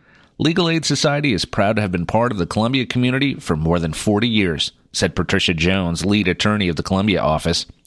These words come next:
"In this new location, which is just a short drive away from our old offices, we will continue providing needed le-, free legal services to low-income residents of Columbia and the surrounding area," she said.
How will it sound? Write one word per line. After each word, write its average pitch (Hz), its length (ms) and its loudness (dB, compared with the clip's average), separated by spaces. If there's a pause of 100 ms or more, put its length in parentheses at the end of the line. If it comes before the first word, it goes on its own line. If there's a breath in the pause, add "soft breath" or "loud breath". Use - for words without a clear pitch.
(360 loud breath)
"In 123 140 0
this 139 160 0
new 147 160 2
location, 143 640 0
which 80 180 -2
is 82 120 -4
just 101 220 0
a 92 40 0
short 95 260 0
drive 95 360 0
away 95 220 2
from 95 180 -2
our 85 120 0
old 117 220 0
offices, 87 500 0 (320 loud breath)
we 117 120 2
will 123 120 2
continue 147 440 0
providing 95 580 0
needed 127 300 2
le-, 117 180 0
free 135 340 -2
legal 139 300 0
services 95 540 0
to - 120 -4
low-income 107 600 0
residents 98 420 0
of 82 120 -4
Columbia 139 420 0 (240 loud breath)
and 82 220 0
the 90 60 0
surrounding 82 520 -2
area," 82 440 0 (180)
she - 180 0
said. 71 340 -2